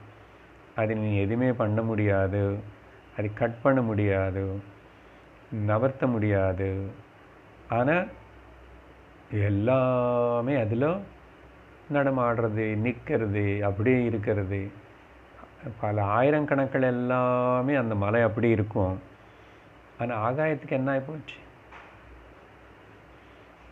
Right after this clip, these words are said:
ஆ மலை, அ, காலக்கிரமத்துல அது அப்புறம் போயிடும்.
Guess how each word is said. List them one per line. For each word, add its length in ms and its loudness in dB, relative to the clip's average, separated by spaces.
ஆ 40 0
மலை, 280 0
அ, 540 0
காலக்கிரமத்துல 800 0
அது 140 2
அப்புறம் 460 0
போயிடும். 420 0